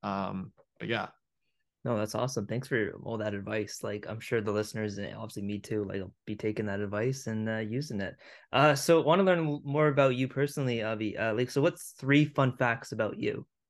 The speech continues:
Speaker 1: Three fun facts about me. Um, let's see. I have lived on the East Coast and the West Coast.
Speaker 2: Yeah.
Speaker 1: Um, I, uh, I have, I mean, I've, that's another,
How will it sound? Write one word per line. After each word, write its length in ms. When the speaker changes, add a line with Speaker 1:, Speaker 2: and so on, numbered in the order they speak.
Speaker 1:
Three 200
fun 240
facts 340
about 300
me. 300
Um, 680
let's 180
see. 640
I 160
have 560
lived 280
on 100
the 180
East 220
Coast 460
and 180
the 60
West 280
Coast. 520
Speaker 2:
Yeah. 160
Speaker 1:
Um, 800
I, 420
uh, 680
I 160
have, 380
I 60
mean, 140
I've, 160
that's 200
another, 320